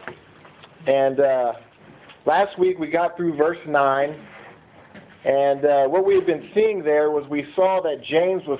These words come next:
comforting the churches that he's writing to, these churches who were being persecuted. A lot of the poor people in these, in these early Christian churches were being persecuted by the rich. And James was comforting them,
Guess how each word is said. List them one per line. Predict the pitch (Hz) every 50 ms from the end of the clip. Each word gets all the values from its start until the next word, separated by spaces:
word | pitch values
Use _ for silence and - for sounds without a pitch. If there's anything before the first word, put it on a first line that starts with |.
| - -
comforting | - - 180 185 185 - 165 151 139 135 131 127 127 127 123 123 - - - _ - - - - - - - - - - - - -
the | - 135 - - -
churches | - 175 180 175 180 - 165 143 131 127 123 123 123
that | 139 131 131
he's | 143 131 113
writing | 131 147 151 156 165 160 147 127 - -
to, | 139 127 123
these | 131 127 123
churches | - - 170 165 165 - 143 -
who | - 147
were | 143 139
being | 151 151 135 113
persecuted. | - - 170 165 - - - - - 131 123 107 107 107 - - - - - - - - - - - - - - - - - - - - - - - _ - -
A |
lot | 123 131 147 165 170
of | 165
the | 160
poor | 160 - - 175 175 170
people | 170 175 170 165 165 151 147
in | 139
these, | 139 139 135 127 - - 139
in | 131 131
these | 131 131 123 123
early | 135 139 147 156 147 147 139
Christian | 143 - - 151 135 - - 139 123
churches | 123 - - 147 147 143 139 123
were | 131 127
being | 120 131 123 117
persecuted | - - 151 147 - - - - 139 123 117
by | 123 117 113
the | 110
rich. | 107 110 127 139 143 - - - - - - - - - _ _ _ _ _ _ _ _ - _ - - _ - -
And | 123 123 120 117
James | 107 113 139 147 156 160 151 139 123
was | 131 127 127 123 120 117 - - - - -
comforting | - - 185 185 185 - 165 143 139 131
them, | 123 127 127 131 139 147 143